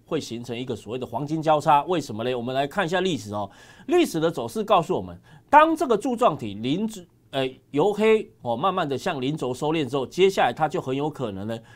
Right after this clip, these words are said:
会翻转到零轴的上方。那翻转到零轴上方的同时呢，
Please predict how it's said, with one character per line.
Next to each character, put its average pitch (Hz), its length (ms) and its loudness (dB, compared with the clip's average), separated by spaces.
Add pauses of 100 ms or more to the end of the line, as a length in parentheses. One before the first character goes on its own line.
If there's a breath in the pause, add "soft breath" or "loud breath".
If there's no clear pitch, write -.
(120)
会 226 140 4
翻 196 260 2
转 104 160 -6
到 147 180 2
零 123 200 -4
轴 110 140 -8
的 123 60 -4
上 135 260 2
方。 127 200 2 (340 soft breath)
那 320 120 6
翻 339 220 6
转 202 160 0
到 269 100 6
零 196 180 2
轴 180 160 0
上 175 220 0
方 160 140 0
的 143 40 -2
同 151 240 -2
时 160 200 -4
呢， 117 200 -2